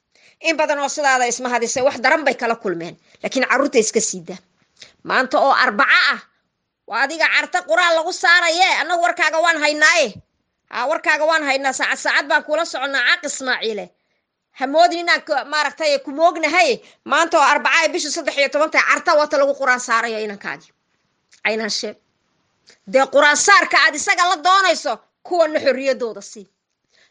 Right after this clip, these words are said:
Ducadu markaasay kacaysaa. Haa, ducadu markaasay kacaysaa. Laakiin dadkii baan dulmi oon cagta hoosteeda gelin, oon ku tuban, anna ducaan raadin. Dee Ilaahay qaafil maaha. <laughs>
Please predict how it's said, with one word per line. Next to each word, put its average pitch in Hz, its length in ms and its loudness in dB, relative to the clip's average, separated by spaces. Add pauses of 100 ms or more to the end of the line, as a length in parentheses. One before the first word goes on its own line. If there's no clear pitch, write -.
(100)
Ducadu 311 460 2
markaasay 349 480 2
kacaysaa. 277 640 -2 (560)
Haa, 220 280 -2
ducadu 311 600 0 (180)
markaasay 254 480 -4
kacaysaa. 214 520 -6 (220)
Laakiin 277 320 -2
dadkii 359 260 -2
baan 311 200 0
dulmi 330 300 -4
oon 277 160 -4
cagta 339 240 -4
hoosteeda 311 460 2
gelin, 277 300 0 (280)
oon 294 120 4
ku 381 120 2
tuban, 330 260 2
anna 330 260 4
ducaan 330 260 0
raadin. 302 400 0 (260)
Dee 254 160 -2
Ilaahay 311 220 2
qaafil 285 420 -2
maaha. 214 220 -8 (280)
<laughs> 330 140 -6